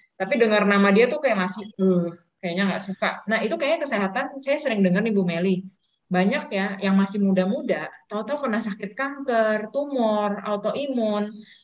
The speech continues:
Nah kebetulan saya punya satu teman, dia cerita loh Bu, dia kena kanker payudara, salah satunya dia benci banget dengan situasi di rumah. Akhirnya setiap malam dia pergi ke diskotik,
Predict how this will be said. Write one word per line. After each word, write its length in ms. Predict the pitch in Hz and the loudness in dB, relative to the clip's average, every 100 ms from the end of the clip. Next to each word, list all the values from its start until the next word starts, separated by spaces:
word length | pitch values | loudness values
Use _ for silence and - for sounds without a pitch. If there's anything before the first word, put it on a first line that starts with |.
| 202 | -4
Nah 240 | 180 170 | -4 -2
kebetulan 320 | 202 185 247 | -2 0 0
saya 160 | 285 294 | 0 -2
punya 160 | 233 | -2
satu 240 | 214 196 196 | -2 0 0
teman, 320 | 170 160 165 156 - - _ _ | 0 -4 -6 -10 -20 -20 _ _
dia 160 | 220 | 0
cerita 320 | 339 277 302 294 | 2 2 2 2
loh 160 | 208 | 2
Bu, 120 | 180 - - _ _ _ _ _ _ | 0 -4 -12 _ _ _ _ _ _
dia 240 | 196 233 | 0 0
kena 240 | 254 202 196 | 2 -2 0
kanker 240 | 196 190 | 2 2
payudara, 640 | 190 180 185 190 220 160 175 | 0 0 2 0 0 -4 -6
salah 240 | 185 185 | -4 -2
satunya 320 | 196 196 233 | -2 -2 -2
dia 240 | 226 240 202 | 0 0 2
benci 320 | 196 208 214 | 0 0 -2
banget 240 | 185 202 - _ _ _ _ - | -2 -4 -8 _ _ _ _ -2
dengan 240 | 180 190 | 2 2
situasi 480 | 190 196 175 180 180 | 2 0 0 0 -2
di 80 | 170 | 0
rumah. 320 | 185 175 - - - - - | 0 0 -4 -12 -20 -20 -8
Akhirnya 320 | 185 202 240 | 0 2 2
setiap 320 | 294 208 185 | 0 -2 0
malam 320 | 190 165 185 269 - | 0 0 -2 -4 -4
dia 160 | 190 202 | -2 0
pergi 320 | 190 175 233 | -2 -2 -2
ke 80 | 208 | -2
diskotik, 480 | 190 262 262 247 | -2 -2 -4 -4